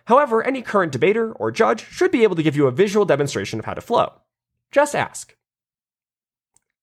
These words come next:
The second step is to determine who has won the debate. The formal process is generally to decide who has won the framework debate,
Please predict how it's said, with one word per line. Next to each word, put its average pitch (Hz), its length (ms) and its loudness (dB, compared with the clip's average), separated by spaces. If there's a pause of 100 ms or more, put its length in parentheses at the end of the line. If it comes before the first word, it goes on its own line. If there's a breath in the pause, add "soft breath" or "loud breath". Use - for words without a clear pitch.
(280 soft breath)
The 220 60 -2
second 339 320 2
step - 400 -2 (200)
is 202 140 2
to 202 100 -4
determine 277 500 -2 (200)
who 160 120 4
has 117 160 2
won 143 300 0
the 180 80 2
debate. - 440 -6 (1400 soft breath)
The - 80 0
formal 403 300 4
process 123 500 0
is 180 220 0
generally 302 320 2
to 202 80 -6
decide 151 460 2
who 170 100 -2
has 139 160 -2
won 123 340 0
the 110 80 -4
framework 247 380 0
debate, 92 460 -8